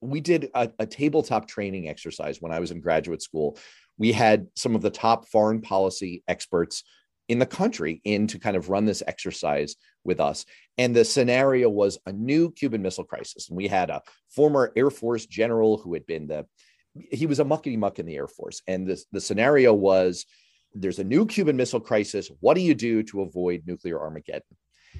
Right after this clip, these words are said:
And there was a key fact embedded in this scenario, which is if you escalate what you do as the U S, there is a real possibility that the Russian radar system is so bad that they'll get it wrong,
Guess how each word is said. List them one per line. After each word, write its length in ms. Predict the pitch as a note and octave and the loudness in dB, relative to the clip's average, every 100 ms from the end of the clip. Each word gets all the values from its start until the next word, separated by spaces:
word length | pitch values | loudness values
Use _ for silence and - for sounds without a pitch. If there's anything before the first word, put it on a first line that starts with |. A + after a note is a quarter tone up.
| _ _ _ _ _ | _ _ _ _ _
And 140 | D#3+ F3+ | 2 4
there 80 | |
was 120 | F3+ F3 | 4 2
a 40 | |
key 400 | - - A#3+ E4 | -4 -8 -2 -2
fact 560 | A3+ F#3+ F3+ - - - _ _ _ - | 2 4 4 0 -18 -20 _ _ _ -6
embedded 580 | D#3 C3 C#3+ C#3+ C3+ B2+ - | -4 0 4 4 2 -2 -6
in 180 | A2+ | -4
this 240 | G#2 G2+ - | -2 -4 -6
scenario, 640 | F#2+ D#2+ D#2 D2+ - - _ | -12 -12 -12 -12 -14 -16 _
which 260 | G#2+ C3+ - | 2 2 4
is 360 | B2 A2+ A2 - _ _ _ - | 4 4 2 -6 _ _ _ -2
if 240 | F#3+ F#3 | 0 0
you 260 | E3 D#3 - - | -2 -4 -4 2
escalate 680 | A#3 B3 - G3+ B2+ G2+ - | 2 2 0 2 4 2 -2
what 260 | A2 C3 C3 | 2 2 2
you 220 | D3 C#3 | 0 0
do 340 | A#2 B2+ E3 | 0 -2 -2
as 160 | A2+ G2 | -4 -6
the 80 | A2+ | -4
U 200 | A2+ G2 | 0 2
S, 180 | B2+ - _ - | 2 -2 _ 2
there 180 | G3 G#3+ | 6 6
is 120 | C3+ | 4
a 100 | A2 G#2+ | -2 -4
real 340 | F3+ C4 C#4+ B3 | -10 -2 4 4
possibility 640 | A3 F3 F3+ C3+ D3+ E3+ | 4 -2 0 2 2 2
that 180 | C#3 A2 | -2 -2
the 100 | G#2 | -2
Russian 420 | F#2+ E3+ F#3+ C3+ | 0 0 0 0
radar 260 | A2+ C3+ D3 | 0 2 0
system 380 | D3 C#3+ C#3 F#2 | 0 -4 -4 -8
is 120 | - | -4
so 220 | C3+ C3 | -2 -2
bad 400 | A2 G#2+ B2 E3 - _ | 0 0 0 -4 -8 _
that 160 | A2+ A2+ | -4 -2
they'll 120 | F#2+ | -4
get 220 | - E3 | 2 2
it 60 | A3 | 4
wrong, 500 | B2 A#2 A2+ A2+ | 2 2 2 -2